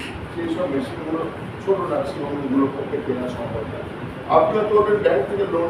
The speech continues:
নিয়ে কিনবেন, কিনলেন তো, কিন্তু আপনার পেশেন্ট মানে কি সে পয়সা দিতে পারবে? আমি তো ভর্তি হওয়ার সময় বড় বড় কর্পোরেট, যার পয়সা তো বড় বড় কর্পোরেট নার্সিংহোম, কলকাতা শুধু না, দরকারে যাদের আরও পয়সা আছে তারা বম্বে চলছে,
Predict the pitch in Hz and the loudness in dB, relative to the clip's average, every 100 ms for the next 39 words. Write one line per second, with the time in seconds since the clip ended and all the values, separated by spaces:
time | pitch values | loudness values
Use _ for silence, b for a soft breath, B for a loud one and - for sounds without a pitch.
0 | 175 170 - 143 123 107 104 - - - | 0 -2 -2 0 0 0 -4 -8 -10 -10
1 | - 190 220 220 208 156 131 127 - - | -8 -4 -2 2 4 4 2 -2 -4 -8
2 | - - 349 - - - 202 - - 202 | -10 -6 2 6 6 6 2 -2 -2 -2
3 | - 190 185 - 185 190 - - - - | 0 0 -2 -2 -2 0 2 2 2 -2
4 | 147 185 208 233 135 - - - - - | -2 2 4 6 4 -2 -4 -8 -10 -10
5 | - - - - - - 208 214 214 - | -10 -10 -10 -10 -6 0 0 2 2 4
6 | - - 208 196 202 - 160 - 190 202 | 2 4 8 8 8 4 6 6 6 4
7 | 196 180 - - 202 175 180 180 - 185 | 6 6 6 6 2 2 0 0 0 0
8 | 202 214 - 180 185 185 175 165 - 165 | 0 2 2 2 0 0 2 2 0 -2
9 | - 151 147 143 120 120 120 - - - | -2 -2 -2 -4 -4 -6 -8 -8 -10 -10
10 | - - 170 170 - 208 208 202 214 214 | -10 0 4 4 4 2 2 -2 -2 2
11 | 539 - 196 190 185 190 170 196 196 208 | 4 4 4 2 2 4 6 6 6 2
12 | 190 196 190 180 180 165 156 156 - - | 2 2 2 4 4 4 2 0 -2 -2
13 | - | -4